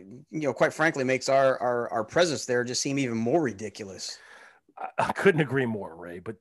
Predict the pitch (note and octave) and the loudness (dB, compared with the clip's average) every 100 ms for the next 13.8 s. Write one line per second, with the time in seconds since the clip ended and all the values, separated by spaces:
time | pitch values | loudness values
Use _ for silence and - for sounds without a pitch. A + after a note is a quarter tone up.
0 | _ _ E3 A#2 A2+ F#3 D3+ D#3 D3+ - | _ _ -2 -2 6 6 6 2 2 0
1 | A#2+ B2 - A#2 A2+ G#2 A#2 A2+ - D3 | -2 -2 -2 -4 -4 -4 -2 -2 -2 -2
2 | B2+ - A#2 G2+ C#3+ B2+ B2 G#2 G2+ B2 | -4 -4 -6 -2 0 0 -2 -10 -6 -8
3 | - - G#2 G2+ - G#2 _ - - - | -8 -10 -10 -10 -12 -14 _ -20 -20 -8
4 | A2+ B2 G#2+ - _ - B2 - G#2+ G#2 | -2 -2 -2 -12 _ -8 -8 -6 -8 -8
5 | G#2+ - G#2 G2 G2+ F2+ - C3+ A2+ G#2 | -10 -10 -10 -10 -12 -12 -8 -6 -6 -8
6 | G#2+ C3+ - C3+ C#3 C#3 B2 A2+ A2+ G#2 | -8 -8 -8 -8 -6 -4 -4 -4 -8 -8
7 | A2 G2 G#2+ - F#2+ - F2+ D#2 C#2+ - | -10 -10 -12 -14 -18 -14 -14 -14 -16 -20
8 | _ _ _ _ _ - - - E3 B2 | _ _ _ _ _ -20 -8 2 4 4
9 | - C#3 D#3+ D3 - _ D#3 D#3 D#3+ D3+ | -4 4 4 4 0 _ -12 0 2 2
10 | - - - D3+ - B3 G#3 D3+ C#3 D3+ | -2 -18 -6 -2 0 2 2 2 2 4
11 | D#3 - C3 - C#3+ B2 G2+ - G#2 - | 2 2 -6 -2 0 0 -2 -6 -6 -4
12 | A#2 C#3+ E3 D3+ B2 C3+ B2+ G#2 A#2+ A2+ | -2 0 0 -2 -2 0 -2 -2 -2 -2
13 | A2 A2+ A2 G2+ F2 - - | -2 -6 -6 -8 -8 -8 -8